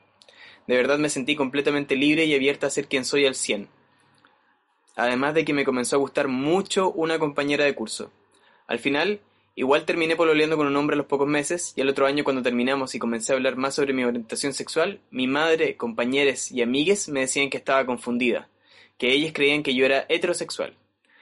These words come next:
Otras personas me decían que yo no parecía bisexual, que tampoco les daba la vibe L G B T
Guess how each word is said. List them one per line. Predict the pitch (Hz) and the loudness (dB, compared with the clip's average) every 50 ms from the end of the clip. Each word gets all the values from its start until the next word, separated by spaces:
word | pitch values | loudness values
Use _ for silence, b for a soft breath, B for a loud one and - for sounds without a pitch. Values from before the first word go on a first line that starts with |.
| b b b b b | b b b b b
Otras | - - 247 - 202 196 | -2 0 2 2 2 2
personas | - 202 180 - 196 175 180 185 | 0 -2 -2 0 0 0 2 2
me | 175 156 | 2 0
decían | 151 151 - 160 160 | 0 2 0 0 0
que | 156 147 | 0 0
yo | 135 147 | 0 2
no | 151 147 | 2 2
parecía | 143 135 135 - - 160 151 | 2 0 0 0 0 0 0
bisexual, | 156 160 165 170 165 - 208 160 113 104 - _ _ _ _ | 0 -2 -4 -6 -2 2 2 2 2 -2 -8 _ _ _ _
que | - 143 | -4 -2
tampoco | 120 123 120 113 135 143 147 | -2 0 0 0 2 2 2
les | 143 131 | 2 2
daba | 131 139 139 139 | 4 4 4 6
la | 139 131 123 | 6 4 4
vibe | 123 131 135 143 143 139 - | 4 4 2 2 0 0 -2
L | 147 139 139 139 | 0 0 0 0
G | - 147 139 | 2 2 2
B | 147 156 | 4 4
T | 160 170 131 131 - | 2 2 0 0 -4